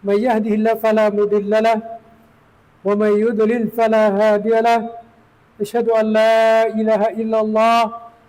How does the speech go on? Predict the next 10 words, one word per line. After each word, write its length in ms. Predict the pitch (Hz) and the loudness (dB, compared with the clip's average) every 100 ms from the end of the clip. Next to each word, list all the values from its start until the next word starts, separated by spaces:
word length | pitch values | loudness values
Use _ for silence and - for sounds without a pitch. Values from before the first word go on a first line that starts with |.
| _ _ - | _ _ -20
وأشهد 300 | 185 - 190 | -14 -6 -2
أن 380 | 214 226 226 226 | 0 0 0 -2
محمدا 600 | 233 - 226 226 220 220 | -2 -2 -2 0 0 0
عبده 340 | 220 208 220 214 | -2 -2 -4 0
ورسوله، 760 | 214 214 208 247 269 240 160 135 - _ _ _ _ _ _ _ 190 | 0 0 -2 -2 0 0 -2 -8 -18 _ _ _ _ _ _ _ -4
الذي 400 | 208 226 233 226 | -2 0 0 2
أرسله 380 | 220 220 233 214 | 0 0 0 0
بالهدى 560 | 220 226 208 233 233 220 | 0 -2 -2 0 0 2
ودين 400 | 220 214 220 214 | 0 -2 -2 -2
الحق 340 | 202 247 294 | -2 -2 -4